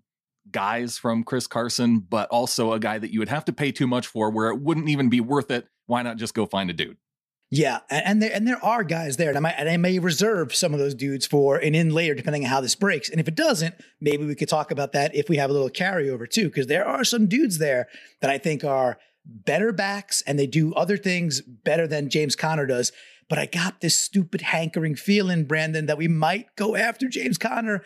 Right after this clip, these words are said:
Speaker 2: and I don't want it. So I got the veto power, and I get to go there. Then we're snaking this thing, so we're snaking it back.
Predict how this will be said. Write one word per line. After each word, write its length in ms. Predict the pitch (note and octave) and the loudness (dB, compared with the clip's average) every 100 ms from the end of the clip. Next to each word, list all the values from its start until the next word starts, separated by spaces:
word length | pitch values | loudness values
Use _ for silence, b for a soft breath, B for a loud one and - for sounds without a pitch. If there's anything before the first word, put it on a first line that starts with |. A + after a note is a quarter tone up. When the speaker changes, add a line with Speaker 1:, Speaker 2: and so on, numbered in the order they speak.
| B B | B B
Speaker 2:
and 100 | A#2 | 0
I 40 | C3 | 2
don't 160 | F3 D#3 | 2 0
want 200 | C#3 G#2+ | -2 -2
it. 100 | - | -2
So 320 | G3 C#3 - - | 0 -2 -6 -8
I 80 | - | -2
got 200 | E3 D#3+ | -2 -2
the 60 | |
veto 240 | C3+ D#3 C#3+ | 0 0 2
power, 340 | D3+ C#3 C#3 | 0 0 0
and 100 | B2+ | 0
I 60 | B2+ | 0
get 160 | C#3 | 0
to 100 | C#3 | 0
go 160 | C3+ C3+ | 0 2
there. 300 | C3 B2 A2+ b b b b | 4 2 0 b b b b
Then 300 | D#3+ D3+ D3 D3 | -4 -4 -2 -2
we're 120 | C3+ | 0
snaking 480 | - G3+ D4 - C3+ | 0 0 -2 -2 -4
this 160 | B2+ | -4
thing, 280 | - A2 A2 | -4 -8 -6
so 200 | B2 B2+ | -2 0
we're 240 | A#2+ B2+ A#2+ | 0 -2 -2
snaking 360 | - D#3+ D#3+ | -2 -2 -2
it 120 | D3 | -2
back. 320 | C#3 D3+ C3+ | -2 -2 -2